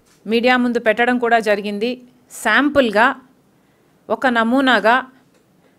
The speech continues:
one of the days ఎగ్జాంపుల్గా తీసుకొని నంబర్స్ గురించి మాట్లాడితే, దాంట్లో ఉన్న నంబర్స్, ఒక రోజులో ఆరు వందల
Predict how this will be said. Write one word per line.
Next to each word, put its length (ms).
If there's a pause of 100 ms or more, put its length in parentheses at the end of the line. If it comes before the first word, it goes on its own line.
(800)
one 280
of 60
the 140
days 340
ఎగ్జాంపుల్గా 640
తీసుకొని 720 (1300)
నంబర్స్ 420
గురించి 320
మాట్లాడితే, 760 (560)
దాంట్లో 380
ఉన్న 200
నంబర్స్, 640 (1000)
ఒక 180
రోజులో 680 (340)
ఆరు 280
వందల 540